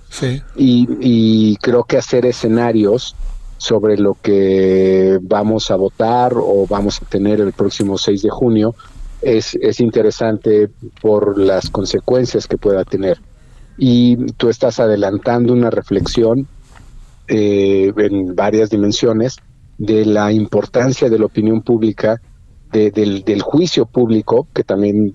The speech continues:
Speaker 2: soy el primero que hay que advertir que hay que tener cuidado con eso, ¿no? El, el, el juicio público es uno y eso no significa necesariamente que la, que la mayoría tenga la verdad.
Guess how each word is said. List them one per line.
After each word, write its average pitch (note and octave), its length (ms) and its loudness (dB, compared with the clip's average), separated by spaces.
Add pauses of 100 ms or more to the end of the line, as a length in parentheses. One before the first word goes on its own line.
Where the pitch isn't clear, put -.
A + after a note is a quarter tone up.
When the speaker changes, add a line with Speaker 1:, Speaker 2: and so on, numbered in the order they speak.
Speaker 2:
soy G2+ 160 -2
el G#2 120 -2
primero G2+ 360 -2
que - 120 -2
hay G2 60 0
que A#2 120 -2
advertir F#2+ 440 -2
que A2 100 -2
hay - 40 -2
que - 100 -6
tener G2+ 300 -2
cuidado G2 400 0
con F2+ 200 -6
eso, F#2+ 380 -8
¿no? A#2+ 160 0
El, G2+ 140 0
el, F#2 220 0
el F#2+ 140 -2
juicio G#2 340 -2
público G2 580 -4
es - 180 -4
uno G#2 280 0
y G2 100 -2
eso G2 200 -4
no F#2+ 120 -6
significa G2 640 -6 (420)
necesariamente G#2 640 -2
que G#2 120 -6
la, F#2+ 340 -2
que - 160 -6
la F#2+ 100 -2
mayoría G2+ 500 2
tenga G#2 320 -2
la G2 120 0
verdad. F#2+ 340 0